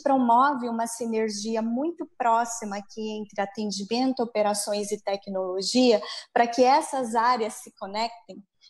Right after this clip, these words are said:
né, e falem, e que a gente ouça o que, o que o pessoal tá falando na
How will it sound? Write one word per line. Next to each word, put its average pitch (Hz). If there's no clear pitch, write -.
né, 214
e 233
falem, 233
e 226
que 254
a 233
gente 247
ouça 247
o 220
que, 254
o 240
que 269
o 269
pessoal 220
tá 220
falando 220
na 190